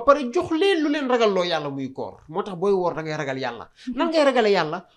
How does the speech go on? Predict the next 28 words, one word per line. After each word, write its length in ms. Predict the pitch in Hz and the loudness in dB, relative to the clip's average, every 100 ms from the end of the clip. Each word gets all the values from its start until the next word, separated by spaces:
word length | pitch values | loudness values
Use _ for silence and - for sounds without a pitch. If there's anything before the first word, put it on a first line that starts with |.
| _ | _
Koor 220 | 208 220 | 4 4
dafay 260 | 202 208 196 - | 4 -4 -4 -4
entraîner 420 | 269 254 254 220 | -6 -6 -6 -4
ci 60 | 214 | -4
yow 80 | 180 | -4
ngay 160 | 185 | -4
bàyyi 260 | 180 185 175 | -4 -4 -6
xel 140 | 170 147 | -8 -8
Yàlla. 320 | 123 120 127 _ _ _ 180 185 196 | -8 -10 -18 _ _ _ -20 -12 -6
Nit 140 | 294 | -4
ñu 80 | 330 | 2
bari 180 | 302 320 | 6 6
ñu 80 | 294 | 4
def 100 | 277 | -2
ay 140 | 233 | 2
bàkkaar, 420 | 220 208 160 143 - _ _ _ | 2 0 -2 -8 -12 _ _ _
li 140 | 147 180 | -8 -2
ko 140 | 196 | 0
waral 240 | 165 156 | 0 -2
moom 240 | 143 165 147 | -2 -4 -2
mooy, 160 | 135 175 - _ _ _ _ _ _ _ _ _ _ - | -4 -6 -14 _ _ _ _ _ _ _ _ _ _ -2
euh, 680 | 151 143 139 135 131 131 127 | 2 6 6 4 4 2 -2
ñàkk 260 | 143 180 175 | -2 -2 -2
a 40 | |
bàyyi 180 | 131 127 | -2 -4
xel 200 | 107 107 | -6 -10
Yàlla 240 | 107 101 113 | -10 -10 -12
subhanahu 480 | - - 110 110 | -14 -12 -12 -12